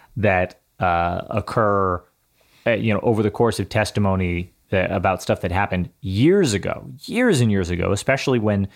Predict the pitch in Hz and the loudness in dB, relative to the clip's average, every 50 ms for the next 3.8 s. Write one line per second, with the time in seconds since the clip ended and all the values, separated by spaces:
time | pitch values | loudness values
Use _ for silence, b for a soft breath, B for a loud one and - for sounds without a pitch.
0 | b b b - 107 104 92 85 92 98 110 135 - - 120 101 87 87 90 85 | b b b 0 0 0 0 0 0 0 0 0 0 0 -2 0 2 0 0 -2
1 | - 101 101 98 95 92 92 87 B B B 160 151 131 117 - 123 127 139 139 | -2 0 2 2 2 2 0 -2 B B B 0 0 0 2 2 2 2 2 0
2 | 143 117 - - - 120 120 139 165 196 269 285 - - - - 110 113 110 107 | -2 -4 -4 -4 -2 0 2 2 2 2 0 0 -2 -4 -4 0 0 2 2 2
3 | 110 - - - - - 156 160 175 190 233 233 220 170 - 117 | 0 -4 -6 -6 -2 0 0 2 2 2 2 0 0 0 0 0